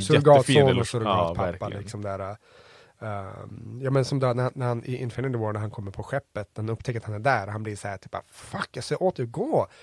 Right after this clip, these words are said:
Speaker 1: Det är
Speaker 2: Ja.
Speaker 1: precis som en förälder, liksom.
Speaker 2: Ja,
Speaker 1: Så här, du skulle
Speaker 2: verkligen.
Speaker 1: inte vara här."
Speaker 2: Verkligen.
Speaker 1: Han heter till och med, "Hey kid", liksom, så här.
Speaker 2: Ja.
Speaker 1: Så att det, ehm, jo, men den, den är lite, eller lite, det, det är ju som en fin, fina relationer som, som går över där. Jag kan även tycka om, eh, om vi ska prata relationer, den relation som är mellan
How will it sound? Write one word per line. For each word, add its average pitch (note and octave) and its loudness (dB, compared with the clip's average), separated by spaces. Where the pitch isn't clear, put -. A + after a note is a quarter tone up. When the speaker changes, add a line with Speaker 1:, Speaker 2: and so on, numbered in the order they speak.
Speaker 1:
Det - 0
är F#2+ 8
Speaker 2:
Ja. F2+ 6
Speaker 1:
precis E2+ 4
som - 0
en F#3 0
förälder, D3+ -2
liksom. G#2+ 2
Speaker 2:
Ja, F#2 6
Speaker 1:
Så F#2+ 0
här, F#2+ 4
du - 0
skulle G3+ -2
Speaker 2:
verkligen. F#3+ 0
Speaker 1:
inte - -6
vara C#3+ 0
här." G3+ -6
Speaker 2:
Verkligen. F#2 -2
Speaker 1:
Han C#3 2
heter C3 0
till C3+ 0
och A#2 -2
med, A2+ -2
"Hey B2+ 0
kid", A#2 0
liksom, G#2 -6
så G#2 -4
här. G2 -8
Speaker 2:
Ja. F2+ 2
Speaker 1:
Så - -8
att A2 -10
det, G#2+ -4
ehm, - -12
jo, D3 4
men E3+ 8
den, F3 2
den F3 2
är F#3 0
lite, A#2 -2
eller G#2+ -6
lite, G#2 -12
det, B2+ 0
det B2+ -2
är - 4
ju D3+ 2
som D#3 -4
en D3+ -2
fin, C3+ -4
fina A#2+ 2
relationer A#2 0
som, A2 -8
som A#2 -8
går A2 -8
över G#2 -4
där. A#2+ 2
Jag A2 0
kan D3 4
även C3 4
tycka - -4
om, G2+ -4
eh, G2 -8
om - -4
vi A2+ 0
ska - -6
prata A2 -2
relationer, A2+ -2
den G#2+ -2
relation A2 -2
som A2+ -4
är G#2+ 0
mellan G2+ -2